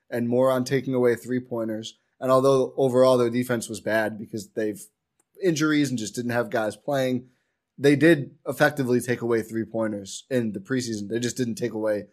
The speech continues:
shots at the rim, which obviously is important too. But,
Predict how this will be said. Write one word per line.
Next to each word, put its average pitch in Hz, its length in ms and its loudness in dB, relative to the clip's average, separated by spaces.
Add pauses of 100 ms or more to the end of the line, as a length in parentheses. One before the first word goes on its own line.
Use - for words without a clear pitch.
(160)
shots 139 320 2
at - 60 -12
the 120 80 -4
rim, 104 240 -4
which 101 160 -8
obviously 120 420 0
is 104 120 -6
important 95 420 -10
too. 208 300 -4 (540)
But, 139 440 2